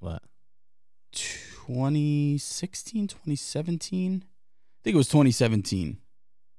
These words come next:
Speaker 2: when the Yankees went to the West Coast and lost that game, and it just felt like, I think they went on a nine-game losing streak.
Speaker 1: That was
Speaker 2: Every
Speaker 1: a bad
Speaker 2: game they
Speaker 1: trip.
Speaker 2: were up three to one in the ninth and somehow just couldn't win a game for nine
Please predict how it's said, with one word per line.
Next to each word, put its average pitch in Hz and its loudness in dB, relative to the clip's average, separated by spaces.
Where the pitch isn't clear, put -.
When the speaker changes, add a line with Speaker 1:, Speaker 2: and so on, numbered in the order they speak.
Speaker 2:
when 120 6
the 113 6
Yankees 117 2
went 113 4
to - -4
the 104 2
West 104 0
Coast - 0
and 107 2
lost 104 0
that 104 0
game, 117 2
and 107 2
it 104 0
just 101 -2
felt - 0
like, 107 -2
I 101 0
think 214 0
they 214 4
went 135 4
on 113 2
a - 2
nine-game 107 2
losing 104 0
streak. - -6
Speaker 1:
That 143 4
was 147 8
Speaker 2:
Every 160 10
Speaker 1:
a - 6
bad 139 4
Speaker 2:
game 143 8
they 131 8
Speaker 1:
trip. 127 6
Speaker 2:
were 127 4
up 127 4
three 147 4
to 139 6
one 131 8
in 120 8
the 113 6
ninth 110 2
and 110 4
somehow 123 4
just 104 -2
couldn't 127 2
win 120 2
a 110 2
game 104 -2
for 131 4
nine 120 6